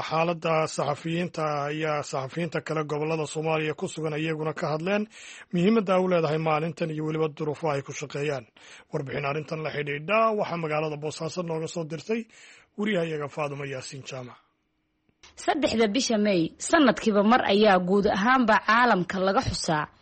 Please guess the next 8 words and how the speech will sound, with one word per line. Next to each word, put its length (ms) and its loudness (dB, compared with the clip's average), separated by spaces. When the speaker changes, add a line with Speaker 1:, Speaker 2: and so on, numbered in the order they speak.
Speaker 2:
maalinta 500 6
xorriyadda 560 4
saxaafadda. 680 2
Inta 260 4
badan 320 6
munaasibadaha 840 4
lagu 240 4
xusayo 540 2